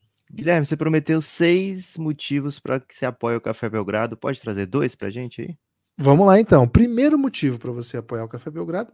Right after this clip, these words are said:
Speaker 2: eu costumo dizer que é o motivo primordial da maior parte das pessoas que nos apoia, basicamente, manter o, a existência do Café Belgrado. Você gosta do Café Belgrado, quer que ele continue existindo, a melhor maneira é apoiar o Café Belgrado,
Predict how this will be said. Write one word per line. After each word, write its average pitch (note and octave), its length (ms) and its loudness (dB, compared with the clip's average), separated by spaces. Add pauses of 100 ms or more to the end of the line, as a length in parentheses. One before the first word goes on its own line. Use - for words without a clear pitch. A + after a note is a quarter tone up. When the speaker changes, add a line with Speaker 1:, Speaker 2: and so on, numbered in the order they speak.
Speaker 2:
eu C#4 140 -4
costumo B3 300 -16
dizer F#3+ 260 -2
que A3 120 -8
é A3+ 60 -6
o B3 60 -10
motivo B3 480 -10
primordial B3 580 -4
da A3 100 -8
maior G#3+ 180 -10
parte G3+ 220 -8
das G3+ 120 -10
pessoas G3+ 280 -10
que - 80 -16
nos G#3 160 -10
apoia, A3 400 -6 (680)
basicamente, G3+ 1000 2 (200)
manter C#4+ 580 2 (160)
o, D4 220 0 (200)
a A3 100 2
existência F3+ 680 2
do A#2+ 100 -8
Café C3+ 260 -4
Belgrado. C#3+ 460 0 (360)
Você - 160 -12
gosta C#3+ 400 2
do C3+ 80 -12
Café C3+ 280 -8
Belgrado, C#3 400 -8
quer F3 120 0
que - 80 -4
ele - 80 -2
continue D3+ 360 0
existindo, G#3 680 -2 (460)
a D4+ 80 -4
melhor G#3+ 240 -2
maneira G3 400 -8
é F#3+ 260 -6
apoiar F3+ 560 -2
o D#3 60 0
Café D#3+ 300 -6
Belgrado, D#3 400 -4